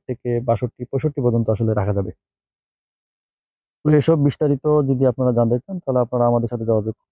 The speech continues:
করতে পারেন, আমাদের নাম্বার দেওয়া থাকবে। আর আমাদের আড়ত হচ্ছে ঠাকুরগাঁয়ের ভাওলার হাট বাজার। তো এখানে হচ্ছে আমার আড়ত আছে, আপনারা চাইলে আসতে পারেন, সরাসরি এসে আমাদের সাথে যোগাযোগ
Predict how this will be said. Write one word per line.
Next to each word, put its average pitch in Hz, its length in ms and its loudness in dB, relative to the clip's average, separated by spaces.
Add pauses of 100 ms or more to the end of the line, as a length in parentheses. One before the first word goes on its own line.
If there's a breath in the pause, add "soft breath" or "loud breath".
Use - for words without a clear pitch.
করতে 127 220 -6
পারেন, 104 180 0
আমাদের 110 260 0
নাম্বার 113 280 0
দেওয়া 110 180 2
থাকবে। 117 320 -6 (760)
আর 113 120 2
আমাদের 127 300 2
আড়ত 127 300 0
হচ্ছে 127 340 -2
ঠাকুরগাঁয়ের 127 720 0
ভাওলার 113 440 0
হাট 113 180 0
বাজার। 110 460 -4 (880)
তো 113 80 -6
এখানে 117 240 2
হচ্ছে 113 200 -2
আমার 110 280 2
আড়ত 113 340 0
আছে, 127 360 -2
আপনারা 113 320 0
চাইলে 110 340 -2
আসতে 110 280 -2
পারেন, 123 280 2
সরাসরি 117 500 -4
এসে 123 260 0
আমাদের 113 260 0
সাথে 113 180 -2
যোগাযোগ 110 360 0